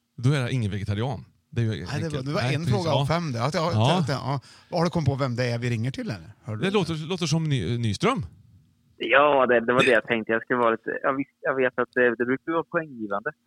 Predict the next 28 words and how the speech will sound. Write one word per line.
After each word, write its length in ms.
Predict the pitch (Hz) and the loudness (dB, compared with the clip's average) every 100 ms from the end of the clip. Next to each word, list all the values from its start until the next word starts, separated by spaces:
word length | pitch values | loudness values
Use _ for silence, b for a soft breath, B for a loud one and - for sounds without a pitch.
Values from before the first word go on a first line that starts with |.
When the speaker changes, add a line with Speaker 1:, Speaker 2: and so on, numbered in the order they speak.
| _ | _
Speaker 1:
Ja. 260 | 127 156 196 b b - | 2 2 2 b b -4
Ja, 80 | |
men 100 | 120 | 0
då, 120 | 131 143 147 - 131 131 135 143 | 0 -2 -8 -10 -12 -10 -10 -2
du 100 | 151 | 0
försökte 420 | 165 180 151 - | 0 0 -2 -2
där 200 | 190 214 147 | -2 -2 -4
vanst-, 520 | - 131 147 131 - - | -8 -4 -2 -2 -6 -6
förställa 300 | 143 107 113 | -2 0 0
dig 100 | 160 | -2
li-, 120 | 185 | 0
vanställa 640 | 117 147 107 92 107 92 | 0 0 -2 -6 -6 -4
dig, 180 | 110 156 | -2 -4
förställa 560 | 127 143 175 - 107 92 | -2 0 0 0 -2 0
dig 100 | 92 | -2
lite 200 | 92 104 | -2 -2
grann. 200 | 87 65 - B B B - - - | -4 -6 -12 B B B -14 -20 -14
Ja. 240 | 87 98 101 - | -6 -6 -6 -8
Speaker 2:
<laughs> 180 | - - | -8 -8
Jag 80 | 180 | -8
försökte 320 | 151 175 123 | -8 -6 -6
vanställa 680 | 113 147 147 123 127 127 131 | -4 -4 -6 -4 -4 -2 -2
sig. 100 | 160 | 0
Han 140 | 151 | 0
Speaker 1:
<laughs> 0 | |
Speaker 2:
står 340 | 147 156 170 156 - | 2 2 4 2 2
Speaker 1:
Innan 540 | 143 135 214 151 131 139 | 0 2 2 2 0 0
Speaker 2:
<laughs> 140 | 135 | -2